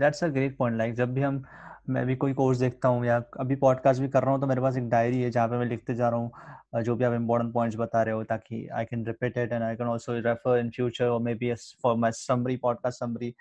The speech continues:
तो काफ़ी अच्छा बोला आपने, जब भी हम वीडियो देख रहे हैं, कोर्स देख रहे हैं, और specially जब भी, जब पीयूष कुकरेजा शो सुन रहे हैं, तो डायरी जरूर रखना,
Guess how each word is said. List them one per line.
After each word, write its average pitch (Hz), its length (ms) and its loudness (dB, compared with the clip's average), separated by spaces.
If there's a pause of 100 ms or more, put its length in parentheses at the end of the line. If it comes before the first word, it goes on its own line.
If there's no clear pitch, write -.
(320)
तो 139 60 -12
काफ़ी 143 260 2
अच्छा 147 200 -2
बोला 127 160 2
आपने, 117 220 -4
जब 123 140 0
भी 135 80 0
हम 131 100 2
वीडियो 135 260 2
देख 131 140 0
रहे 131 80 -2
हैं, 127 80 -2
कोर्स 131 260 0
देख 123 140 -4
रहे 123 120 -4
हैं, 127 40 -2
और 131 200 -6
specially 135 280 -4
जब 127 120 0
भी, 127 220 -4 (680)
जब 147 120 4
पीयूष 147 260 -2
कुकरेजा 135 380 0
शो 143 220 0
सुन 135 240 0
रहे - 160 0
हैं, 147 60 2
तो - 180 0
डायरी 131 380 4
जरूर 123 300 0
रखना, 123 220 -2